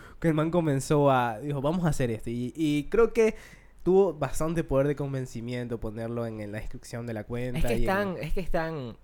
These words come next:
Speaker 2: Yo creo que fue un hombre con una visión,
Speaker 1: Ah, y
Speaker 2: un
Speaker 1: yo creo,
Speaker 2: sueño.
Speaker 1: yo creo que encontró, encontró un punto en común en todas las personas que quizás
Speaker 2: Ajá.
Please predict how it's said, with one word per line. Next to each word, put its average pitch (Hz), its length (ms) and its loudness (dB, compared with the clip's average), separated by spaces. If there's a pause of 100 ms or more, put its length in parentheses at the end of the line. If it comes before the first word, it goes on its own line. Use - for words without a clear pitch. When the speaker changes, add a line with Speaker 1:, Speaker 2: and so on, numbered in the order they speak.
(340)
Speaker 2:
Yo 139 120 -2
creo 190 180 2
que 160 60 -2
fue 165 160 -4
un 156 80 -6
hombre 156 300 -2
con 135 100 -6
una 135 280 -6
visión, 131 280 -4
Speaker 1:
Ah, 175 60 -2
y - 20 0
Speaker 2:
un 175 100 2
Speaker 1:
yo 190 120 6
creo, 208 220 6
Speaker 2:
sueño. 139 300 2
Speaker 1:
yo 185 80 2
creo 208 200 2
que 226 260 0
encontró, 156 920 0
encontró 139 520 -2
un 156 480 2
punto 147 380 -4
en 143 100 -4
común 131 320 -4
en 123 140 -4
todas 127 160 0
las 127 80 -2
personas 123 400 -4
que - 80 -20
quizás 113 180 -4
Speaker 2:
Ajá. 101 200 -4